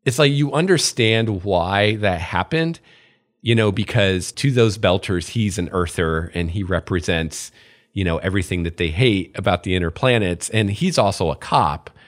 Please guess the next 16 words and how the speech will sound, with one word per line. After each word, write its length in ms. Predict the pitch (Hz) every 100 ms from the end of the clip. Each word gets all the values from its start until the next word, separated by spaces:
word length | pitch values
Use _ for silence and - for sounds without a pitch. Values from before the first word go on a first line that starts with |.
| _ _
right? 340 | 101 101 101 - - - _ _ -
A 140 | 98
person 400 | - 123 117 113
of 120 | 95
authority 640 | 87 - 147 127 95 87 80
over 260 | 85 85 85
them. 420 | 80 78 80 80 _
But 540 | 110 107 117 98 - -
us 320 | 151 156 -
knowing 440 | 135 120 117 110 98
the 80 |
character, 960 | 98 - 254 196 - 113 87 92 98 120 - _
it 220 | 120 110
seems 420 | - 143 131 123
so 560 | - - 113 101 98 92 -
unjust. 760 | 107 87 - - - - -